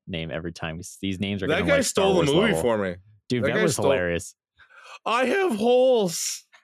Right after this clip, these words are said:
Speaker 1: "How many holes do you have?" <laughs> And everyone count, I guarantee you, when he
Speaker 2: Mm.
Speaker 1: says he has seven holes, and you see Scott actually counting, he's like, "Yeah, seven." I guarantee you,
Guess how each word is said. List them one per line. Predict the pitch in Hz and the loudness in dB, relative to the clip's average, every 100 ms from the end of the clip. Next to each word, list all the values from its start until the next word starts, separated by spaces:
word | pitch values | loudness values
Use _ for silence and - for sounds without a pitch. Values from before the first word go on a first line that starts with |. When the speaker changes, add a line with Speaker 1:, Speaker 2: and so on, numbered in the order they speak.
| - | -10
Speaker 1:
"How | - 381 | -6 -4
many | 415 339 | -2 -2
holes | 240 254 240 240 | 0 -2 -2 -4
do | 190 | -4
you | 180 285 466 | 0 2 2
have?" | 294 - - 127 113 123 | 0 -4 -2 -4 -4 -8
<laughs> | 170 - 160 - 196 | -12 -16 -6 -2 -2
And | 190 | -2
everyone | 151 151 180 165 | -4 -2 0 0
count, | - 185 - | -4 -6 -6
I | 175 | -6
guarantee | 160 170 147 - | -4 -4 -4 -4
you, | 104 208 233 160 | -4 -6 -8 -8
when | 143 | -4
he | 170 | -2
Speaker 2:
Mm. | |
Speaker 1:
says | 196 175 143 - _ _ _ _ _ _ _ _ | 0 -2 -2 -8 _ _ _ _ _ _ _ _
he | 104 | -4
has | 92 | -4
seven | - 147 101 | -2 -2 -2
holes, | 92 82 87 | -2 -2 -4
and | - 104 | -4 -4
you | |
see | 104 - 110 110 | -2 -2 0 0
Scott | 98 - 98 104 | -4 -6 -6 -4
actually | 104 - 104 | -6 -4 -6
counting, | 107 92 95 123 143 _ _ _ | -4 -6 -2 -2 -4 _ _ _
he's | - | -8
like, | 87 - _ - | -8 -8 _ -10
"Yeah, | 101 87 | -6 -6
seven." | - 104 90 87 _ _ _ _ _ _ _ _ | -4 -4 -4 -8 _ _ _ _ _ _ _ _
I | 117 | -10
guarantee | 147 180 143 - | -4 -2 -2 -2
you, | 98 | -4